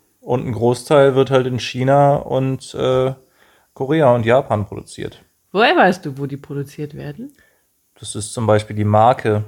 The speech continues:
Speaker 1: Darf ich hier Gitarrenmarken sagen?
Speaker 2: Wir haben schon, äh, eBay Kleinanzeigen gesagt. Nee, sag einfach mal keine Marken.
Speaker 1: Okay, ja, es gibt eine sehr, sehr bekannte Gitarrenfirma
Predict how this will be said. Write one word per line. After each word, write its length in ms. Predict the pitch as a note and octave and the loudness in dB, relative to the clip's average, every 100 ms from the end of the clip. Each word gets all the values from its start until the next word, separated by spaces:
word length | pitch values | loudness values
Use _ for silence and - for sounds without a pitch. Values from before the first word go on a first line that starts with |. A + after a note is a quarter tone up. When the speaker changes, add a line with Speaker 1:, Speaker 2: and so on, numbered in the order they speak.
| _ _ _ _ | _ _ _ _
Speaker 1:
Darf 120 | A2+ | -4
ich 120 | A2+ A#2 | -4 0
hier 260 | C3 A#2+ A#2 | 2 4 2
Gitarrenmarken 960 | A2+ C3+ C3+ B2 C3 A#2+ B2 C#3 C#3 | 0 2 2 2 -4 2 2 2 0
sagen? 500 | A#2+ C3 C#3+ E3 F3 - _ _ _ _ _ - | 2 4 4 2 -4 -6 _ _ _ _ _ -12
Speaker 2:
Wir 160 | D#3+ | -6
haben 80 | D#3+ | -4
schon, 300 | E3 D#3+ D#3 | -6 -6 -6
äh, 340 | D3+ D3+ D3 C#3 D#3+ | -4 -4 -6 -8 -6
eBay 220 | E3 D#3+ | -2 -2
Kleinanzeigen 540 | E3 F#3 G3 F#3 E3 | -2 -4 -2 -2 -4
gesagt. 260 | D3+ D#3 D3+ | -2 -2 0
Nee, 160 | D#3+ | 2
sag 220 | D#3+ F#3 - | 4 4 2
einfach 260 | E3 F3+ | -4 -2
mal 140 | F3+ D3+ | -2 -2
keine 240 | F3+ D#3+ | -4 -4
Marken. 280 | C#3 C#3 D3+ | -2 -4 -6
Speaker 1:
Okay, 180 | D3+ G#2 | -10 -4
ja, 80 | A#2 | -2
es 80 | A#2 | 0
gibt 160 | F3+ | -2
eine 240 | F#3 E3+ - | -2 -4 -8
sehr, 340 | A#2+ C#3+ F3 | -2 4 4
sehr 180 | D3+ D#3 | 6 2
bekannte 420 | C#3 C3+ D3 C#3+ | 2 2 2 2
Gitarrenfirma 1000 | B2+ A#2+ C3 B2 - B2+ B2 B2 A#2 A#2+ | 0 0 0 0 -2 0 4 6 4 0